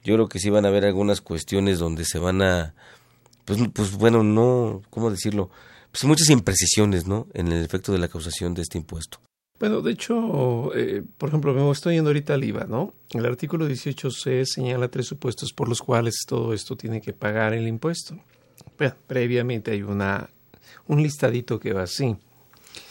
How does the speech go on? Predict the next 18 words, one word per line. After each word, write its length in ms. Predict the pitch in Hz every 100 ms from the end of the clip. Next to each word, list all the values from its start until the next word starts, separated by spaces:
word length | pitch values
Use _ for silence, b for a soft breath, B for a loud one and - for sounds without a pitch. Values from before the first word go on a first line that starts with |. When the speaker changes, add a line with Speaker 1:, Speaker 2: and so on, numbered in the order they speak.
| B B -
Speaker 2:
que 120 | 143
dice 180 | 143 147
que 120 | 139
la 140 | 127
descarga 560 | 123 - - 156 165 160
o 40 |
acceso 440 | 131 - 147 139 143
a 60 |
imágenes, 480 | 143 139 135 135 135
películas, 540 | 139 123 123 131 123 -
texto, 300 | 131 - 127
información, 580 | 127 123 113 - 123 120
video, 320 | 117 117 117
audio, 220 | 113 110
música, 420 | 123 113 - 123
bla, 140 | 117 101
bla, 160 | 120
bla. 300 | 110 117 -